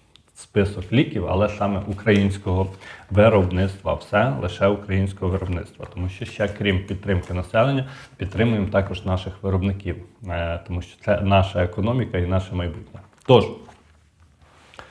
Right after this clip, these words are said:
з радістю вам розповів, надіюсь, все доступно детально. Очікуємо п'ятнадцятого, як тільки поступає інформація, що можете подавати заявки, я відразу вам роблю відос,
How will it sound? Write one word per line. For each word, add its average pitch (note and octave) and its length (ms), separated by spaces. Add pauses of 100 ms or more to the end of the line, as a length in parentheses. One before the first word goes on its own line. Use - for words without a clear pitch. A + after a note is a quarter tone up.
(280)
з G2+ 120
радістю B2+ 640
вам A2 180
розповів, G#2+ 640
надіюсь, G2 380
все - 160
доступно G2 480
детально. A2 600 (500)
Очікуємо G2+ 540
п'ятнадцятого, G2+ 960
як F#2 200
тільки A2+ 320
поступає G2 760 (1080)
інформація, A2+ 760
що - 340 (180)
можете B2 360
подавати G#2 460
заявки, G#2+ 460 (380)
я A#2 160
відразу A2 480
вам F#2+ 200
роблю F#2+ 340
відос, A#2 480